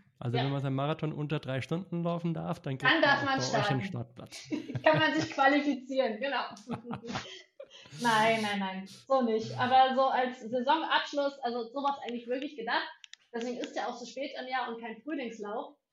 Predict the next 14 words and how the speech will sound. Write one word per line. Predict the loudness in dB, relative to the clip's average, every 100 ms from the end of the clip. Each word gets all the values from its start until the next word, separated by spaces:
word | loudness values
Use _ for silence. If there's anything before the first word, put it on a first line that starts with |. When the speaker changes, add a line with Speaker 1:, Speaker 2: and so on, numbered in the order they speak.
| _ _ _
Speaker 2:
sondern, | -8 -4 -2 -2 -4 -6 -10 _ _ _ -8
ähm, | -4 -4 -6 -8
einfach, | -8 -6 -4 -6 -8
dass | -10
man | -8 -8 -10 -14 -18 _ _ _ _ -20 _ _ _
alles | -4 -4 -4
nochmal | -6 -4 -4
genießen | -2 -4 -6 -8
kann, | -8 -6 -6
bevor | -8 -6 -6
man | -4
dann | -2 -4
in | -4 -6
die | -6 -10 -14